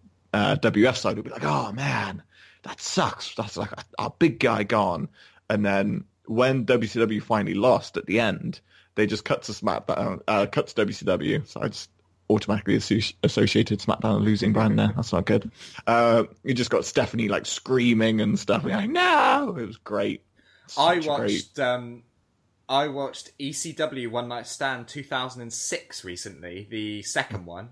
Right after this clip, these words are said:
Speaker 2: so the second Night Stand, um, with, uh,
Speaker 1: <laughs> My
Speaker 2: Rob Van
Speaker 1: favourite
Speaker 2: Dam and
Speaker 1: type.
Speaker 2: John Cena in the main event. But, um, I'd, I'd completely forgotten that Mick Foley had a heel run in two thousand and six. Do you remember this? With,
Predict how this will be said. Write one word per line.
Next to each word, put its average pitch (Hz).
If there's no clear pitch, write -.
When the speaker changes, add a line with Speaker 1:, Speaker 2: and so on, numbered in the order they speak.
Speaker 2:
so -
the 104
second 113
Night 92
Stand, 98
um, 123
with, 113
uh, 147
Speaker 1:
<laughs> -
My 117
Speaker 2:
Rob 101
Van 110
Speaker 1:
favourite 120
Speaker 2:
Dam 113
and 113
Speaker 1:
type. 120
Speaker 2:
John 113
Cena 117
in 95
the 95
main 101
event. 104
But, 143
um, 143
I'd, 208
I'd 247
completely 277
forgotten 202
that 123
Mick 160
Foley 170
had 143
a 143
heel 208
run 98
in 101
two 135
thousand 131
and 131
six. -
Do -
you 143
remember 156
this? 180
With, 131